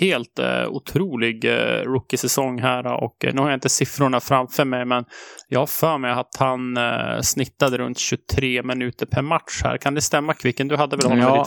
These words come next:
Speaker 1: ditt
Speaker 2: han fick ju
Speaker 1: fantasy-lag?
Speaker 2: väldigt stort förtroende i, med tanke på att Dallas drogs med skadeproblem, inte minst på Klingberg, och då fick han en väldigt stor roll och gjorde det med den äran, men det drog ju upp hans,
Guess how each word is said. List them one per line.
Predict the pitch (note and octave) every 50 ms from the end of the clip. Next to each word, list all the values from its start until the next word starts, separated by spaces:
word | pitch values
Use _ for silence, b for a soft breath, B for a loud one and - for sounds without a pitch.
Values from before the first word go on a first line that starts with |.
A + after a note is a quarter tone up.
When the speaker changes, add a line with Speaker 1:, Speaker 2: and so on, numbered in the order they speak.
| - - -
Speaker 1:
ditt | B2 A#2+
Speaker 2:
han | C3 C#3
fick | B2
ju | - C#3+ B2+
Speaker 1:
fantasy-lag? | B2+ A#2+ C3+ D3
Speaker 2:
väldigt | C3 C3+ D3 C#3+
stort | - C#3+ B2
förtroende | - B2 - - C#3 C3+ A2+ A2+ A#2 B2 B2 B2
i, | A#2+ A#2 A#2 A2
med | A2 -
tanke | A#2+ A2+ - -
på | -
att | G#2 - _ _ - -
Dallas | G#2 - A2+ G#2 G#2+ -
drogs | - B2 C3 A#2+ - -
med | A2+
skadeproblem, | - - - A2+ G2+ G2+ - - G2+ - B2+ B2 G#2 G2+ G#2
inte | G#2+ G2 -
minst | G2 G2+ G2 G2 -
på | -
Klingberg, | - - B2+ A2 G2+ F#2+ G#2+ A#2+ A2+
och | G#2 G#2
då | G#2+ B2+ D3 C#3+ C3 A#2 G#2+ G#2
fick | - B2+ A2 -
han | G2+
en | G2+ G2+ G2+
väldigt | G2+ A2+ G2+ G#2+ A#2+ D#3 D3+
stor | - - B2 A2 G#2+ G#2+
roll | C#3 D3 A2 F#2+ G2+ G#2
och | G#2 G2+ G#2 G#2+
gjorde | G#2+ A2 G2+ A#2 C3 B2
det | G#2+
med | G#2 G2 G2
den | G2 G#2+
äran, | G#2 G2 G2+ A2+ A#2 A2+
men | A2+ A#2
det | B2+
drog | A#2+ A#2+ B2 A#2 A2+
ju | A2+ A2+
upp | A2 - -
hans, | - G#2+ G#2 - - -